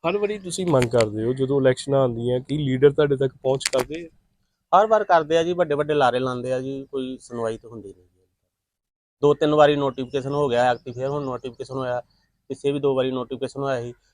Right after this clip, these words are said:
Speaker 2: ਜਦੋਂ ਰੇਟ ਵੱਧ ਜਾਂਦਾ, ਦੋ ਕੁ ਸਾਲ ਲੇਟ ਕਰ ਦਿੰਦੇ ਆ, ਉਹ ਰੇਟ ਵੱਧ ਜਾਂਦਾ, ਫਿਰ ਦੁਬਾਰਾ ਨੋਟੀਫਿਕੇਸ਼ਨ ਮੰਗ ਲੈਂਦੇ ਆ ਜੀ। ਹਾਲੇ ਵੀ ਹੁਣ ਫਿਰ ਨੋਟੀਫਿਕੇਸ਼ਨ ਹੋਇਆ, ਪਤਾ ਨਹੀਂ ਹੁਣ ਕੰਮ ਲੱਗਦਾ ਕਿ ਨਹੀਂ ਲੱਗਦਾ।
Speaker 1: ਮਤਲਬ ਲਾਰੇ ਹੀ ਰਹਿ ਗਏ।
Speaker 2: ਲਾਰੇ ਲਾਰੇ।
Speaker 1: ਲਾਰੇ ਹੀ ਰਹਿ ਗਏ। ਭਾਜੀ, ਕਿੱਦਾਂ ਦੇਖਦੇ ਹੋ? ਤੁਹਾਨੂੰ,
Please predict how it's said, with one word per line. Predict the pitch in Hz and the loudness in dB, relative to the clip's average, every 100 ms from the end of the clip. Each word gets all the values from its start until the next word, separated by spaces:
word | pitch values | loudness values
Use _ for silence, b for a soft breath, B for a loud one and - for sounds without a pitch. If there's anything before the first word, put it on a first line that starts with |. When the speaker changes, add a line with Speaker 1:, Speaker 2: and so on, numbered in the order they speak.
| - | -2
Speaker 2:
ਜਦੋਂ | 139 | 2
ਰੇਟ | 135 127 123 | 2 2 2
ਵੱਧ | 131 | 2
ਜਾਂਦਾ, | 139 147 | 2 2
ਦੋ | 135 135 | 2 0
ਕੁ | 127 | 0
ਸਾਲ | 135 131 | 0 0
ਲੇਟ | 127 123 | 0 -2
ਕਰ | 151 151 | 2 2
ਦਿੰਦੇ | 160 175 | 2 2
ਆ, | 175 - _ _ _ - | 2 0 _ _ _ -2
ਉਹ | 151 143 | 0 2
ਰੇਟ | 135 131 131 | 0 0 2
ਵੱਧ | 147 147 | 2 2
ਜਾਂਦਾ, | 151 156 | 0 0
ਫਿਰ | 143 147 151 | 2 2 2
ਦੁਬਾਰਾ | 139 131 139 | 2 2 2
ਨੋਟੀਫਿਕੇਸ਼ਨ | 139 131 127 135 127 | 0 -8 -12 -12 -10
ਮੰਗ | 131 120 | -10 -10
ਲੈਂਦੇ | 113 113 | -12 -14
ਆ | |
ਜੀ। | 113 113 _ _ _ _ _ _ _ _ _ _ _ | -16 _ _ _ _ _ _ _ _ _ _ _ _
ਹਾਲੇ | 131 123 | -8 -6
ਵੀ | |
ਹੁਣ | 123 131 | -6 -6
ਫਿਰ | 120 131 | -4 -4
ਨੋਟੀਫਿਕੇਸ਼ਨ | 135 131 123 120 127 | -4 -6 -6 -8 -6
ਹੋਇਆ, | 135 | -4
ਪਤਾ | 131 117 | -4 -4
ਨਹੀਂ | 123 | -4
ਹੁਣ | 123 | -6
ਕੰਮ | 117 113 | -6 -6
ਲੱਗਦਾ | 113 101 98 | -6 -8 -10
ਕਿ | 101 | -14
ਨਹੀਂ | 95 | -18
ਲੱਗਦਾ। | 92 92 - | _ -20 -12
Speaker 1:
ਮਤਲਬ | 165 175 | -6 4
ਲਾਰੇ | 156 156 | 8 10
ਹੀ | 175 | 10
ਰਹਿ | 160 131 | 12 12
ਗਏ। | 127 117 | 12 6
Speaker 2:
ਲਾਰੇ | 127 120 117 | 2 -4 -6
ਲਾਰੇ। | 123 143 | 0 10
Speaker 1:
ਲਾਰੇ | 160 190 | 10 10
ਹੀ | 214 | 8
ਰਹਿ | 202 | 6
ਗਏ। | 214 | 4
ਭਾਜੀ, | 220 214 262 | 2 0 0
ਕਿੱਦਾਂ | 269 _ 185 165 214 | -4 _ -4 4 6
ਦੇਖਦੇ | 180 156 151 180 | 6 4 4 0
ਹੋ? | |
ਤੁਹਾਨੂੰ, | 240 202 180 170 185 | -2 -2 -2 -2 -4